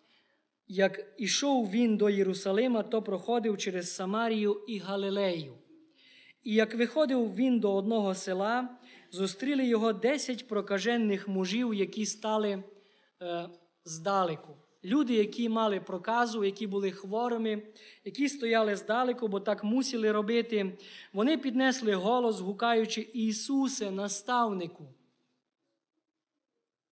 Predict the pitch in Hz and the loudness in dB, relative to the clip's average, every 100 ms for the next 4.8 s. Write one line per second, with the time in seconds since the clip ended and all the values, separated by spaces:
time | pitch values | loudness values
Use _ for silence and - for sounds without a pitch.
0 | _ _ _ 196 185 - 233 220 - 180 | _ _ _ -20 -10 -6 -4 -6 -10 -12
1 | 175 196 262 269 - _ _ _ _ _ | -6 -4 -4 -8 -18 _ _ _ _ _
2 | _ _ _ _ _ _ _ _ _ _ | _ _ _ _ _ _ _ _ _ _
3 | _ 175 180 175 165 - _ _ - - | _ -4 -2 -2 -6 -12 _ _ -14 -8
4 | 170 160 202 214 214 196 175 | -6 0 0 2 0 -2 -6